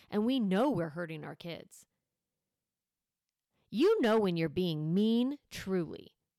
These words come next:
But if you convince yourself that you're being mean when you're being firm, it is gonna be, get very confusing about how to be more firm and how to stop being mean. You cannot combine the two.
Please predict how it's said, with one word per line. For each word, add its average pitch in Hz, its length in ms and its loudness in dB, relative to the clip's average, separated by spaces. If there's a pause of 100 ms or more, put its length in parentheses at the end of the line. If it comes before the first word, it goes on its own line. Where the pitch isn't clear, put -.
(680)
But 226 140 0
if 226 160 0
you 302 180 2
convince 247 520 -2
yourself 202 400 -2
that - 160 -4
you're 180 160 -2
being 160 420 -2
mean 202 400 -2 (480)
when 185 180 -2
you're 170 120 -2
being 160 260 -6
firm, 208 520 -4 (340)
it 208 100 0
is 208 140 0
gonna 185 220 -2
be, 170 120 -4
get 156 280 -6 (200)
very 220 380 0
confusing 208 640 -4
about 156 260 -6
how 170 140 -6
to 170 80 -2
be 170 200 -6
more 160 240 -2
firm 302 380 -2 (220)
and 170 120 -4
how 175 140 -2
to 170 60 -2
stop - 320 -4
being 160 240 -4
mean. 165 340 -6 (280)
You 180 80 -8
cannot 196 500 -2
combine 196 600 -2
the 165 80 -4
two. - 380 -10